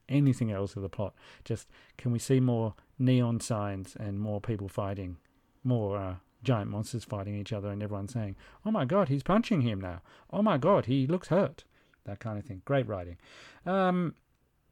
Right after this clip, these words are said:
I enjoyed King Richard. Uh, I don't know if it's come out officially. King Richard's great. Will Smith's great. That whole movie.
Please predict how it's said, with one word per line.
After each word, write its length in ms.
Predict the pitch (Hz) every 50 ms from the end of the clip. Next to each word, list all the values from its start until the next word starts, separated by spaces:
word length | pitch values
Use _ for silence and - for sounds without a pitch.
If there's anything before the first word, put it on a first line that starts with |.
| _ _ _ _ _ - -
I 100 | 120 127
enjoyed 280 | 131 127 127 139 135 123
King 220 | - 147 147 139
Richard. 460 | 127 135 131 - - 143 135 131 - - - _ _ _ _ _ _ -
Uh, 280 | 110 107 107 104 101 104
I 60 | 110 107
don't 220 | - 123 120 120
know 80 | 117 110
if 100 | 107 -
it's 140 | 135 131 -
come 200 | - - 120 113
out 340 | 113 110 107 - - - - _ _ _ _ _ _
officially. 500 | 131 113 - 123 - - 123 113 117 117 110 - _ _ _ _
King 180 | - 139 120 104
Richard's 320 | 104 101 - 123 104 -
great. 380 | - 127 117 117 123 120 - - _ -
Will 140 | 123 117
Smith's 340 | 110 - - 120 113 - -
great. 340 | - 127 117 120 120 120 - - _
That 120 | - 107 101
whole 160 | 98 117 110
movie. 380 | 107 113 123 117 123 123 123